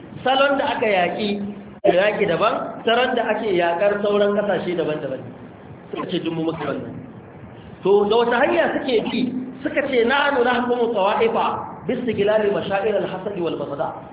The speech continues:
To, kage su suke shigo mana. Suka ce, "Muna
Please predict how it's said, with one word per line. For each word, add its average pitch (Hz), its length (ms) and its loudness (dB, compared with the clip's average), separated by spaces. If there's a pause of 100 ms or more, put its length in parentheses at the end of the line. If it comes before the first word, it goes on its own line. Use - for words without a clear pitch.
(220)
To, 156 80 -8
kage 202 240 0
su 202 140 -6
suke 196 160 -4
shigo 151 220 -6
mana. 143 180 -4 (400)
Suka 262 260 -2
ce, 214 120 0
"Muna 226 600 2